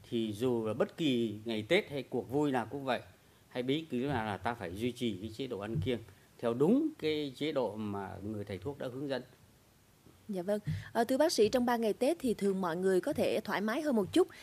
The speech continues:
Speaker 2: Vậy thì tại sao chúng ta không thể du di cho những người đang thực hiện chế độ ăn kiêng có thể là ăn nhiều hơn một chút,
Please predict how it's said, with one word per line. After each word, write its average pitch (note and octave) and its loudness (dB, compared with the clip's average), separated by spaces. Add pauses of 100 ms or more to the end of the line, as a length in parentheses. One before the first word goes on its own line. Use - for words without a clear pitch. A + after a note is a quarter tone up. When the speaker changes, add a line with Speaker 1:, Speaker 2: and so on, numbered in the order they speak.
(200)
Speaker 2:
Vậy G3 4
thì G#3+ 2
tại F3+ 2
sao A#3 -2
chúng C#4+ -2
ta A3+ 4
không A3 0
thể F3+ 4
du B3 2
di A#3+ 4
cho A#3 0
những G3+ 0
người A3 6
đang G3+ 2
thực - -6
hiện F#3 0
chế - -2
độ A3+ 0
ăn F3 -2
kiêng A3+ 0
có D4 -4
thể F#3+ -2 (320)
là - 0
ăn A#3+ 2
nhiều A3 6
hơn A#3+ 0
một G3+ -2
chút, E4 2